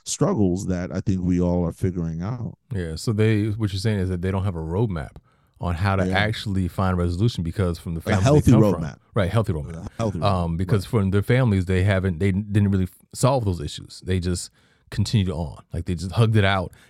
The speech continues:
Speaker 2: after a conflict, but there was no real resolution. They don't know how to. They didn't, never, never learned.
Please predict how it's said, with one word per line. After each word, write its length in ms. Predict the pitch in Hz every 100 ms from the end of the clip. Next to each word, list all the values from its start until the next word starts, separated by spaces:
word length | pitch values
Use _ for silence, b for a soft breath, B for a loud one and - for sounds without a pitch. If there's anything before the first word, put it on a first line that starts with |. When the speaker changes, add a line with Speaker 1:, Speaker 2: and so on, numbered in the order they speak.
| B
Speaker 2:
after 260 | 113 - 92
a 60 |
conflict, 500 | - 104 90 95 85
but 140 | 95 87
there 100 | 90
was 120 | 87
no 160 | 90 87
real 240 | 90 85
resolution. 500 | 87 85 92 98 90
They 80 | 92
don't 220 | 98 98
know 140 | 95
how 280 | 87 101 107
to. 160 | 104 -
They 60 | 90
didn't, 200 | 95 98
never, 180 | 101 101
never 300 | 101 110 98
learned. 580 | 98 110 101 78 -